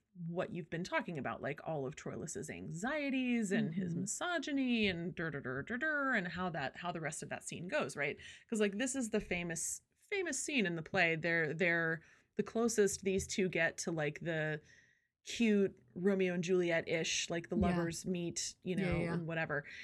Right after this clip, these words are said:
Speaker 1: So, like, it starts in verse, right? Pandarus is here. I mean, I think, I'm pretty sure Pandarus is kinda always talking in prose, but Troilus is,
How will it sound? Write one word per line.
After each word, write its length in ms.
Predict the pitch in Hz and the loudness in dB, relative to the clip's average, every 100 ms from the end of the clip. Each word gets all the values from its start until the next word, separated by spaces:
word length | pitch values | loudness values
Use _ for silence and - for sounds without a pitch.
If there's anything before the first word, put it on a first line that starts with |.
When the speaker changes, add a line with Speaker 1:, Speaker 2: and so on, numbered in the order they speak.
| - - - | -16 -18 -2
Speaker 1:
So, 580 | 214 196 180 175 175 - _ _ _ _ _ 190 | 4 4 4 0 -2 -8 _ _ _ _ _ -2
like, 280 | 185 175 - | 0 0 0
it 120 | 180 | 0
starts 680 | - 339 370 202 202 - - _ _ - | 0 4 6 6 4 -6 -8 _ _ 4
in 140 | 208 190 | 4 4
verse, 360 | 175 - - _ _ - | 0 -4 -10 _ _ -6
right? 260 | 170 160 - _ - | -2 -2 -6 _ -4
Pandarus 560 | 208 180 170 147 - | -2 0 0 0 -2
is 220 | 156 135 - | -4 -6 -4
here. 720 | 320 311 277 269 262 247 - - | 0 4 6 6 6 4 0 -6
I 60 | 202 | 0
mean, 180 | 196 180 | 2 2
I 60 | 196 | -2
think, 220 | 359 - | -6 -6
I'm 120 | 202 202 | -6 -4
pretty 180 | 277 | -4
sure 160 | 254 202 | -2 -4
Pandarus 460 | - 180 160 151 - | -4 -4 -2 -2 -4
is 100 | - | -8
kinda 220 | 156 151 | -8 -6
always 340 | 147 139 139 | -4 -4 -4
talking 280 | - 135 147 | -8 -8 -6
in 100 | 143 | -6
prose, 280 | 156 156 196 | -4 -2 -2
but 160 | - | -4
Troilus 600 | - - 392 214 147 151 - | -6 -2 2 2 0 -4 -6
is, 280 | 143 - | -6 -8